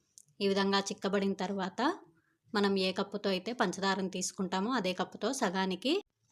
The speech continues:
కాచి చల్లార్చిన పాలు వ-, పోసుకోవాలి. ఇలా పాలు పోసిన తర్వాత బ్రెడ్ మరింత సాఫ్ట్‌గా తయారవుతుంది. ఈ విధంగా ఒకసారి అంతా మిక్స్ చేసుకొని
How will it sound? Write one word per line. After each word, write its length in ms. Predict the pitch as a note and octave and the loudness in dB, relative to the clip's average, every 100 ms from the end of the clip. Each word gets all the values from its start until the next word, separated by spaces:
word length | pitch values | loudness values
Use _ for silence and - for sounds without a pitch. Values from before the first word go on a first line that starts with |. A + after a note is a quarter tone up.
| _ - _ _ - | _ -20 _ _ -4
కాచి 300 | G#3+ G#3 G#3+ | -2 -2 -2
చల్లార్చిన 580 | G#3+ F#3+ F#3 F#3 - F#3 C#4+ | 2 4 4 2 -2 0 2
పాలు 320 | E4 G3+ F#3 F#3+ | 4 6 4 2
వ-, 220 | F#3 F3 | -2 -4
పోసుకోవాలి. 720 | - F#3+ E3+ - F#3 F3+ D#3+ - _ _ _ _ _ _ _ _ _ - | -4 -4 -4 -2 0 0 -2 -8 _ _ _ _ _ _ _ _ _ -8
ఇలా 200 | G#3 F#3+ F#3+ | 0 4 4
పాలు 300 | - F#3 G3+ | 4 4 4
పోసిన 340 | G#3 F#3+ G3 | 0 -2 -2
తర్వాత 440 | F3+ F3+ F#3 F3+ A3 D4+ - - _ _ _ - | -2 0 0 0 0 -2 -4 -16 _ _ _ -6
బ్రెడ్ 300 | G3+ F#3+ F#3 | 0 0 2
మరింత 380 | G3 F#3+ G3 G3 | 4 4 2 0
సాఫ్ట్‌గా 500 | G3 F3+ F#3 - F#3+ | 0 0 -2 -2 -2
తయారవుతుంది. 760 | G3 F3+ F#3+ F#3 F3+ F#3 F#3 D#4+ - - _ _ _ _ _ _ | 0 0 0 -2 -4 -2 0 -2 -4 -14 _ _ _ _ _ _
ఈ 120 | G#3+ G3 | -2 2
విధంగా 420 | G3 F#3+ F#3+ F#3 | 4 2 2 2
ఒకసారి 400 | F#3+ F#3+ G#3 G3+ | 0 -2 0 2
అంతా 240 | G3 G3 G3 | 0 0 0
మిక్స్ 280 | F#3+ - | 0 -2
చేసుకొని 540 | - F#3+ - - F#3 | -2 -2 -2 -4 0